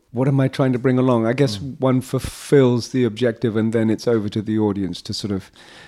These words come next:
Speaker 1: align themselves with that narrative. But I think there is something that in, in loss and how you, how you win deep,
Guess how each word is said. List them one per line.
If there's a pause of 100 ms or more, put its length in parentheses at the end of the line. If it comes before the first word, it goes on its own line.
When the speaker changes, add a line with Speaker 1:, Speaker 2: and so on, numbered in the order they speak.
(220)
Speaker 1:
align
themselves
with
that
narrative. (140)
But (180)
I
think
there
is
something
that
in,
in
loss
and
how
you, (380)
how
you
win
deep,